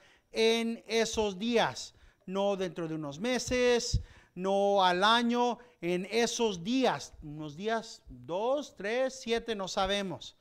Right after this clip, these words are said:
pero en esos días va María apresuradamente a la región montañosa, a una ciudad de Judá, y va a hablar con Elizabeth.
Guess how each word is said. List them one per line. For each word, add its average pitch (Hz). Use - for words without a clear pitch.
pero 190
en 190
esos 233
días 226
va 233
María 202
apresuradamente 208
a 175
la 185
región 214
montañosa, 185
a 160
una 185
ciudad 175
de 175
Judá, 196
y 175
va 208
a -
hablar 220
con 190
Elizabeth. 202